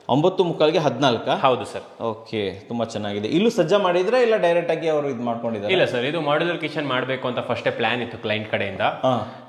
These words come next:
Speaker 2: So ಅದಕ್ಕೋಸ್ಕರ ನಾವು ಸಜ್ಜಾ ಏನು ಮಾಡಿ
Speaker 1: ಏನು ಕೊಟ್ಟಿಲ್ಲ
Speaker 2: ಏನು
Speaker 1: ಅಲ್ವಾ?
Speaker 2: ಕೊಟ್ಟಿಲ್ಲ ಸರ್.
Speaker 1: ಓಕೆ. ಸರ್ ಇದು ತ್ರೀ by ತ್ರೀ ಇದೆಯಾ ಇದು ವಿಂಡೋ?
Speaker 2: ಇಲ್ಲ ಸರ್, ಇದು ತ್ರೀ by ಫೋರ್ ಬರುತ್ತೆ ಸರ್.
Speaker 1: Three by four ಬರ್ತಾ
Speaker 2: ಬರುತ್ತೆ
Speaker 1: ಇದೆಯಾ?
Speaker 2: ಸರ್, ಹೌದು ಸರ್.
Speaker 1: ಓಕೆ, ಫೈನ್. ಸರ್ ಇಲ್ಲಿ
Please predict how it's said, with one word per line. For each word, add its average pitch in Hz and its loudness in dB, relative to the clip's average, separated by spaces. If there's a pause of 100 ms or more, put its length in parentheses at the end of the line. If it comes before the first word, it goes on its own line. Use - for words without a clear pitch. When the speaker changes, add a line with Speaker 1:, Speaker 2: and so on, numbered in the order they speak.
Speaker 2:
So 143 4
ಅದಕ್ಕೋಸ್ಕರ 135 0
ನಾವು 127 -4
ಸಜ್ಜಾ 120 2
ಏನು 120 0
ಮಾಡಿ 113 0
Speaker 1:
ಏನು 170 4
ಕೊಟ್ಟಿಲ್ಲ 135 2
Speaker 2:
ಏನು - -2
Speaker 1:
ಅಲ್ವಾ? 113 0
Speaker 2:
ಕೊಟ್ಟಿಲ್ಲ 98 -4
ಸರ್. 90 -14
Speaker 1:
ಓಕೆ. 110 -4
ಸರ್ 160 2
ಇದು 170 4
ತ್ರೀ 180 0
by 190 4
ತ್ರೀ 170 0
ಇದೆಯಾ 120 0
ಇದು 139 0
ವಿಂಡೋ? 139 0
Speaker 2:
ಇಲ್ಲ 156 0
ಸರ್, 127 -4
ಇದು 151 -4
ತ್ರೀ 143 -6
by 135 -2
ಫೋರ್ 113 -4
ಬರುತ್ತೆ 101 -8
ಸರ್. - -2
Speaker 1:
Three 190 4
by 220 6
four 175 4
ಬರ್ತಾ 123 2
Speaker 2:
ಬರುತ್ತೆ 104 -4
Speaker 1:
ಇದೆಯಾ? 135 -4
Speaker 2:
ಸರ್, 104 -12
ಹೌದು 95 -6
ಸರ್. 104 -4
Speaker 1:
ಓಕೆ, 101 -4
ಫೈನ್. 95 -10
ಸರ್ 175 2
ಇಲ್ಲಿ 175 2